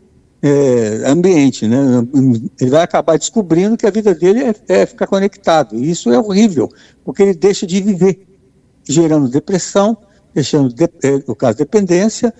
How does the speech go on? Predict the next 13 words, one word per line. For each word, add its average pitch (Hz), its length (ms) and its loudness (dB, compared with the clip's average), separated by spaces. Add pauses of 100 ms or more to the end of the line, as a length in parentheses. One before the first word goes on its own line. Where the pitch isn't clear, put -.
(300)
é, 135 400 2
a, 139 300 -2
a, 120 500 0 (120)
a - 80 -14
tela 190 600 -2 (160)
libera 135 380 0
dopamina, 170 800 0 (360)
né? 208 260 2 (240)
Antigamente, 190 720 2
você 147 320 -2
podia 196 580 0
usar 180 300 0
celular 190 420 0